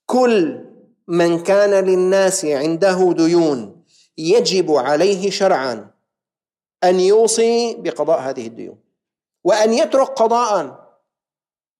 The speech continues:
هذا الكلام لإلكم يا أخوان، ولكل من يسمع، ولكل، لكل أخت. كل واحد في وديعة للناس عنده.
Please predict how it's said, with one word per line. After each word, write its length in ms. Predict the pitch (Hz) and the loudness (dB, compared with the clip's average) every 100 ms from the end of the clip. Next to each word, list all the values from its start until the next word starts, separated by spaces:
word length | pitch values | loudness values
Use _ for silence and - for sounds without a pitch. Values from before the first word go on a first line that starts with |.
| _ _ _ _ - | _ _ _ _ -4
هذا 200 | 170 180 | 0 0
الكلام 360 | 180 202 233 | 2 0 0
لإلكم 420 | 214 208 247 240 220 | 0 -2 -4 -6 -4
يا 140 | 185 | -4
أخوان، 340 | 180 202 202 | -6 -6 -4
ولكل 420 | 185 170 170 208 196 | -4 -8 -6 -4 -2
من 140 | 190 | -2
يسمع، 580 | 196 196 190 143 - - | -4 -6 -6 -8 -8 -16
ولكل، 480 | 156 165 - 202 190 - | -12 -10 -8 -8 -10 -16
لكل 340 | 185 180 220 220 | -14 -6 -4 -2
أخت. 340 | 226 208 156 - _ _ _ _ _ _ _ _ - | -4 -6 -8 -12 _ _ _ _ _ _ _ _ -4
كل 120 | 202 | -2
واحد 380 | 214 254 254 208 | 0 0 -2 -6
في 200 | - 214 | -2 0
وديعة 480 | 196 190 233 202 190 | 2 2 0 0 0
للناس 480 | 170 175 202 190 160 | -2 -2 -2 -2 -4
عنده. 440 | 185 170 120 | -6 -6 -8